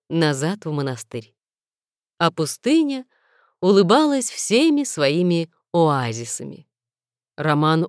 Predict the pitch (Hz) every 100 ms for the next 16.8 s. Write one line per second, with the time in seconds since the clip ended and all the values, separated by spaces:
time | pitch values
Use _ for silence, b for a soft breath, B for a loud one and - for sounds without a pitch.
0 | - 185 196 170 - 143 127 117 131 117
1 | 110 - - 127 _ _ _ 135 135 135
2 | 151 202 - 185 165 151 156 175 165 156
3 | - - 139 117 - _ _ _ _ _
4 | _ _ _ _ _ 175 190 320 285 269
5 | 254 247 220 b b b - 233 226 233
6 | 285 214 226 185 202 196 175 151 156 233
7 | 320 - 233 185 - 220 202 160 156 -
8 | - 196 175 156 135 123 - - - _
9 | _ _ _ b b - 165 170 - 139
10 | 143 127 160 214 - - b b 160 180
11 | 170 190 196 185 165 185 170 160 180 165
12 | 170 175 165 - 143 131 120 135 143 135
13 | 147 202 190 151 - - 143 127 131 131
14 | - 143 226 226 156 - 147 160 151 185
15 | 175 147 180 175 170 165 160 156 175 151
16 | 170 180 175 170 180 185 180 180